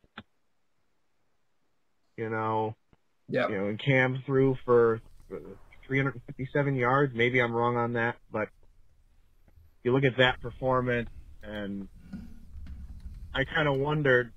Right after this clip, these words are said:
Speaker 1: <clears throat> we saw him go, uh, to the sideline with that, uh,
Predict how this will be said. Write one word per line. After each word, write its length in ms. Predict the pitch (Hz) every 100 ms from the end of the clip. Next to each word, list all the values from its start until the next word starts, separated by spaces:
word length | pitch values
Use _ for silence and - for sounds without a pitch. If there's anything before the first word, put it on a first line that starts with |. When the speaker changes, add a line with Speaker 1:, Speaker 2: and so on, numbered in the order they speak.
| -
Speaker 1:
<clears throat> 140 | -
we 400 | - 202 180 123 - - - - - - - 127
saw 240 | 135 143 139
him 100 | 131
go, 300 | 131 131 127
uh, 240 | 120 117 117 - - - - -
to 100 | -
the 120 | 131 120
sideline 640 | 143 139 139 131 131 127 127 - - - - - - - - - -
with 200 | 120 120
that, 340 | - 123 120 113
uh, 300 | 113 107